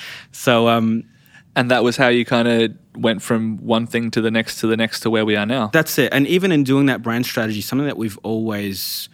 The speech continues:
Speaker 1: um, or as a culture within our company, and it was, it was birthed out of this, of just not being okay with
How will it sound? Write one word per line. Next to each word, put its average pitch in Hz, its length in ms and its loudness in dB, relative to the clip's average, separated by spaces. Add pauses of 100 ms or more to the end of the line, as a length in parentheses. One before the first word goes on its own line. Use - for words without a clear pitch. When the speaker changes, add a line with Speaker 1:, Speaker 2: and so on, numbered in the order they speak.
(220)
Speaker 1:
um, 101 340 -4 (200)
or 123 100 0
as 135 80 -2
a 143 60 2
culture - 440 -2
within 113 220 -2
our 98 120 -4
company, 98 600 -6
and 110 140 -6
it 80 80 -8
was, 101 340 -10
it 107 80 -6
was 110 160 -4
birthed 113 400 -4
out 92 140 -4
of 90 100 -12
this, 127 220 -6
of 101 60 -10
just 117 320 -6
not 107 400 -4
being 107 260 -4
okay 98 480 -6
with 95 420 -8